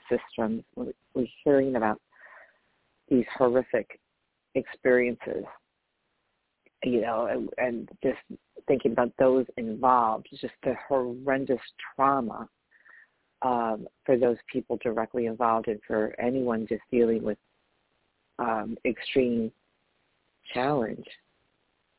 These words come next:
Th-, this is exactly why I am not going to be more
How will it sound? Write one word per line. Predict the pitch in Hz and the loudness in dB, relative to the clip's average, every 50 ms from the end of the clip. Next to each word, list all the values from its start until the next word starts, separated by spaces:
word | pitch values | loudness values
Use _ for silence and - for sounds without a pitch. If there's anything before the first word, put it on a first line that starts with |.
| _ _ _ _ _ _ _ _ _ _ _ | _ _ _ _ _ _ _ _ _ _ _
Th-, | 143 143 139 - 160 | 2 2 2 2 2
this | - 180 180 - | 2 2 2 4
is | 226 214 190 | 2 2 2
exactly | 170 135 - - 147 135 135 139 - - 151 143 131 | 0 -2 0 0 0 2 2 0 0 0 0 0 2
why | 123 131 127 123 120 120 120 120 120 120 123 _ _ _ _ _ _ _ _ _ _ _ - | 2 2 2 2 2 2 0 0 -2 -4 -6 _ _ _ _ _ _ _ _ _ _ _ 0
I | 127 123 123 123 | 2 2 2 2
am | 123 123 123 123 123 123 | 0 0 -2 -4 -4 -4
not | 127 120 113 - - - | -2 -2 -2 -4 -6 -2
going | - 120 117 117 117 117 117 - - - | 0 2 2 2 0 -2 -4 -10 -6 -2
to | 127 120 113 117 113 113 113 117 117 120 127 - _ _ _ _ _ _ _ _ _ _ _ _ _ _ _ _ _ _ _ _ _ _ _ _ _ _ _ _ _ _ _ | 0 0 2 2 0 0 0 -2 -2 -4 -8 -12 _ _ _ _ _ _ _ _ _ _ _ _ _ _ _ _ _ _ _ _ _ _ _ _ _ _ _ _ _ _ _
be | - 139 127 131 131 - | 2 4 4 4 2 0
more | - 131 127 127 135 143 147 147 147 147 147 143 143 - | -4 -6 -4 -2 0 2 4 4 4 4 4 2 0 -4